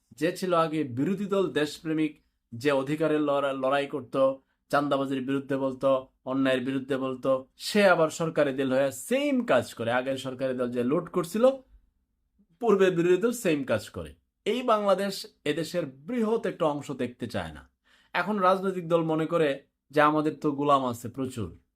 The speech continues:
হ্যাঁ বলে আমার আঠারো কোটি, হ্যাঁ বলে আমার আঠারো কোটি। এখন একটা বিরাট অংশ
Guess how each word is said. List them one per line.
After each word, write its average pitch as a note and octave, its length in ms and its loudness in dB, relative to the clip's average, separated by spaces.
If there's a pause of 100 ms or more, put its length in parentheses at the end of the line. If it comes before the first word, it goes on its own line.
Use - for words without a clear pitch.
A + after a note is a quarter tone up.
(120)
হ্যাঁ C3 140 2
বলে D#3 200 2
আমার D3 280 2
আঠারো C#3 260 0
কোটি, D3 240 -4
হ্যাঁ C3 120 2
বলে C3 160 -2
আমার C3 200 2
আঠারো B2 280 -2
কোটি। C3 340 -8 (400)
এখন D#3 260 -2 (580)
একটা D3+ 200 -4
বিরাট G3 460 4
অংশ F3+ 300 -2